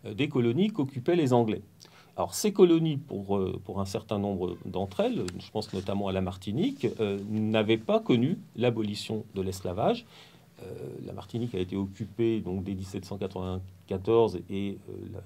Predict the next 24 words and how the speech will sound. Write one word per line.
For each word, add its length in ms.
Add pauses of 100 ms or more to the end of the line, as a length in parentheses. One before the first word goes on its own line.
(500)
l'abolition 420
de 40
l'esclavage 500
date 380
de, 180
du, 160
du 160
début 300
de 40
dix-sept 300
cent 100
quatre-vingt-quatorze, 680
donc 120 (180)
il 120
n'a 80
pas 160
eu 80
le 180
temps 220
de, 260 (340)
euh, 60 (140)
de, 240
de 120
l'abolir. 440